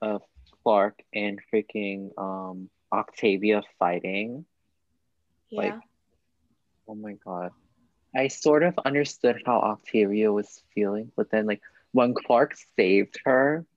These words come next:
Speaker 1: from being assassinated.
Speaker 2: Oh, yeah.
Speaker 1: Oh my God. Who was the guy that tried assassinating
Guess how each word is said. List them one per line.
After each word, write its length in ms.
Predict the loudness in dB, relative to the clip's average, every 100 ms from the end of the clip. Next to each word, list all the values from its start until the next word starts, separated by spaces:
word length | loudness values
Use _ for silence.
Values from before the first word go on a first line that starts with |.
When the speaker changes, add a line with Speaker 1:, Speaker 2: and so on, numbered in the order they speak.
| _
Speaker 1:
from 160 | -2 0
being 240 | 0 0 -2
assassinated. 960 | -4 -4 -4 -8 -4 -2 0 0 -2 _ _ _ _ _ _ _ _ _ _ _ _ _
Speaker 2:
Oh, 160 | -4 0
yeah. 360 | 0 -2 -4 -12 _ _ _ _ _ _
Speaker 1:
Oh 320 | 2 4 4 0
my 280 | -4 -8 -10 -2
God. 460 | 2 2 0 -4 -12 _
Who 120 | 4
was 220 | 4 4 -2
the 80 |
guy 300 | -2 2 4 2
that 200 | 0 -2
tried 240 | -4 -4
assassinating 800 | -8 -8 -8 -8 -16 -16 -16